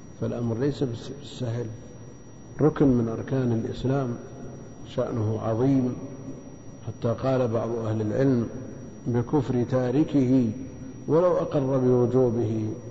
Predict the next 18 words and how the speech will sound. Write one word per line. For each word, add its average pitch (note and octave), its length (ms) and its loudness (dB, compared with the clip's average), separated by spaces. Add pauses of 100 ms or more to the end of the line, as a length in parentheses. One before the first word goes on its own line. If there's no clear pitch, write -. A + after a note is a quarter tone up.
(420)
يعني A#2 160 0
كما A#2+ 320 4
ذكرنا A2+ 560 2
في C3+ 380 2 (260)
درس A#2 260 -2
الأمس A2+ 400 -2
في - 80 -10
الزكاة، G#2 540 -2 (1080)
أن A2+ 140 2
من B2 160 2
أهل A#2 220 2
العلم B2+ 360 4
من A#2+ 140 2
يرى B2+ 280 2 (100)
كفر B2+ 240 2 (100)
تارك D3+ 520 4
الأركان B2+ 720 0
العملية، G#2+ 760 -2